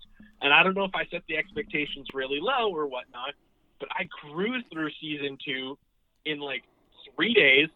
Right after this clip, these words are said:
Absolutely mind bo-, one of the best episodes of television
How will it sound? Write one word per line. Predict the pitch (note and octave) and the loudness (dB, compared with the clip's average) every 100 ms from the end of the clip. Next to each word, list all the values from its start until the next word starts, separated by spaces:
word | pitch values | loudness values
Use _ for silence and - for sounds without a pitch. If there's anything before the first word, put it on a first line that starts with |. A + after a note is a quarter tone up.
| _ _ _ _ _ _ _ - _ _ | _ _ _ _ _ _ _ -20 _ _
Absolutely | F3+ A#3 - B3 B3+ A#3 | 4 4 0 -16 -8 -8
mind | G3 E3+ F3 D#3+ - | -4 -6 -6 -10 -8
bo-, | C3 C3+ | -8 -4
one | D#3 A3 | -4 -4
of | |
the | G3+ _ | -6 _
best | D#3+ F#3+ - | -8 -8 -10
episodes | F3 F3+ F#3+ F3+ _ | -10 -8 -10 -10 _
of | D3+ - | -16 -12
television | D#3+ E3+ D#3 D3+ D3+ | -10 -8 -10 -10 -12